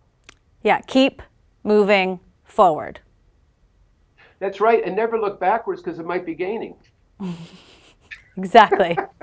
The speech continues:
Speaker 1: exactly. Dennis, you've been a lot of fun. Thank you. Thank you for your knowledge. I know you've looked up some things for me, uh, to make sure you had the facts this morning, so I really appreciate that. Um, but I, I do appreciate the history lesson. It's been a lot of fun.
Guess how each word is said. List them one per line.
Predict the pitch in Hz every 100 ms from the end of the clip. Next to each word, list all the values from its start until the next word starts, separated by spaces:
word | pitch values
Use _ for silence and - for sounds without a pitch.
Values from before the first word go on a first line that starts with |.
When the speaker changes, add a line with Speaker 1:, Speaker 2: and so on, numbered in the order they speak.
| -
Speaker 1:
exactly. | 214 190 208 180 185 170 - - - - -
Dennis, | 254 277 277
you've | 285
been | 262 262
a |
lot | 240
of | 233
fun. | 233 233 226 208 -
Thank | 220 240
you. | 247 214 208 240 -
Thank | 226 220
you | 233
for | 233
your | 214 202
knowledge. | 190 190 214 240 262 - -
I | 202
know | 202 208 208
you've | 190 202 190
looked | 214 208
up | 202 196
some | 214
things | 190 208 214
for | - 208
me, | 202 214 220 - - -
uh, | 202 190
to | 202
make | 196
sure | - 208
you | 185
had | 185 190
the | 180
facts | - 180 190 -
this | - 208
morning, | 214 202 196 202
so | 202 180
I |
really | 175 175 196 180
appreciate | 175 196 - 185 175
that. | 170 175 170 - - -
Um, | - 175 165 151
but | 170 190 -
I, | 185 -
I |
do | 190 214 240
appreciate | 226 220 202 202
the | 180
history | 180 175 - 175
lesson. | 165 151 151 143
It's | -
been | -
a | 170
lot | 156
of | 156
fun. | 160 143